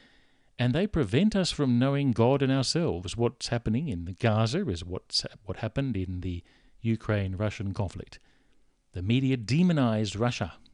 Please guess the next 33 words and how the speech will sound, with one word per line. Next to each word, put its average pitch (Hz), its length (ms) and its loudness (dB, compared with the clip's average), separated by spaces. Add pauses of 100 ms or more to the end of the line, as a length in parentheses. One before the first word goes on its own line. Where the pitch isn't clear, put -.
(400)
"Bad 117 520 0
Russia, 110 340 0
naughty 156 480 0
Russia, 131 480 -4
evil 170 380 2
Russia," 104 340 -4 (640)
said 110 240 -2
the 110 60 -4
media. 101 420 -4
Now 95 180 -4
the 107 120 -4
same 92 300 -6
is 95 100 -8
being 104 260 -2
said 120 320 -2 (640)
of 123 280 -2 (460)
the 147 100 -4
Palestinians, 165 800 2
"Bad 127 600 0
Palestinians, 113 680 -2
naughty 165 480 2
Palestinians, 117 720 0
evil 175 340 4
Palestinians." 107 800 -4
Have 135 100 -6
you 139 60 -4
noticed 135 320 0
how 127 120 0
they 123 180 0
demonize 110 760 2
them 95 200 -6
as 85 160 -10
monsters? 113 720 -2